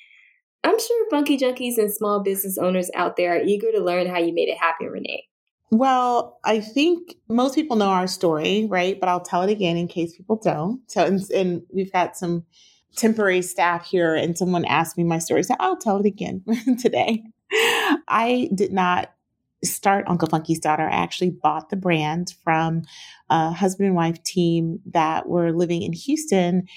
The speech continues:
Speaker 2: about almost ten years ago. I cannot believe it. And so I was a consumer of the product. So I'd moved to Houston fifteen years ago, and,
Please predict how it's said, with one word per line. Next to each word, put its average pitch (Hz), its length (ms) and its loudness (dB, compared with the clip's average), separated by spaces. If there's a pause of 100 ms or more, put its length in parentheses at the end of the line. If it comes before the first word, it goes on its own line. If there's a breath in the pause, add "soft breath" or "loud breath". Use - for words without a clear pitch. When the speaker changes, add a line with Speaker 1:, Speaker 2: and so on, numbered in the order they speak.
(360 loud breath)
Speaker 2:
about 180 420 2
almost 214 400 2
ten 208 300 0
years 196 280 0
ago. 160 180 4
I 147 100 2
cannot 165 400 -4
believe 160 260 2
it. 170 240 -6
And 180 240 0
so 180 400 0 (420 loud breath)
I 185 140 4
was 190 180 2
a 180 60 2
consumer 240 560 0
of 202 200 2
the 196 60 2
product. 175 520 -2
So 190 120 -2
I'd 175 160 0
moved 185 280 0
to 226 80 -2
Houston 185 920 0
fifteen 208 480 0
years 175 280 2
ago, 165 500 0 (540 soft breath)
and, 170 580 2